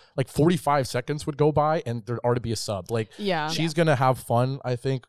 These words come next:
Speaker 1: getting all these players in, rotating 'em in. And,
Speaker 2: Mm-hmm.
Speaker 1: um, the schedule is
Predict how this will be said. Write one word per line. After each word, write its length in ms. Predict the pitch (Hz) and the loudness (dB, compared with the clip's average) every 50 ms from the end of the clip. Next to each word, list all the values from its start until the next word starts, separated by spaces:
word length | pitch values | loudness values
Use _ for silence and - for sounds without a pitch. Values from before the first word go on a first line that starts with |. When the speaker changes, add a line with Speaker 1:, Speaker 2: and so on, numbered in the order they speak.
| _ | _
Speaker 1:
getting 220 | 113 120 120 123 120 | -6 -2 -2 0 0
all 140 | 107 113 113 | 2 2 2
these 160 | 117 113 107 | 0 -2 -2
players 320 | - - 117 113 110 104 | -2 -2 0 0 -2 -2
in, 180 | 110 113 113 107 | -2 -4 -2 -2
rotating 480 | 104 107 110 - - 117 113 113 110 | -2 -2 -4 -4 -4 -4 -2 -2 -2
'em 100 | 107 104 | 0 0
in. 200 | 107 110 113 110 | 0 0 2 2
And, 180 | 107 107 107 - | 2 0 0 -4
Speaker 2:
Mm-hmm. 420 | - 190 190 180 180 180 180 175 | -6 -10 -12 -10 -10 -12 -8 -2
Speaker 1:
um, 280 | 117 113 110 110 110 107 - - | 0 2 2 2 0 -4 -4 -4
the 100 | 135 120 | -4 -4
schedule 460 | - - 180 214 208 262 254 247 - | 0 0 0 0 0 0 -2 -2 -2
is 300 | - 151 156 143 120 - | -2 -2 -2 -2 -6 -8